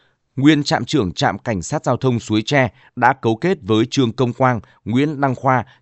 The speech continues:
Trần Thị Diệu Hoa thực hiện hành vi môi giới hối lộ,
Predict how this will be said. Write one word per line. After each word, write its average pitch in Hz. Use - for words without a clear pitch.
Trần 135
Thị 135
Diệu 113
Hoa 135
thực 151
hiện 135
hành 117
vi 117
môi 113
giới 107
hối 117
lộ, 143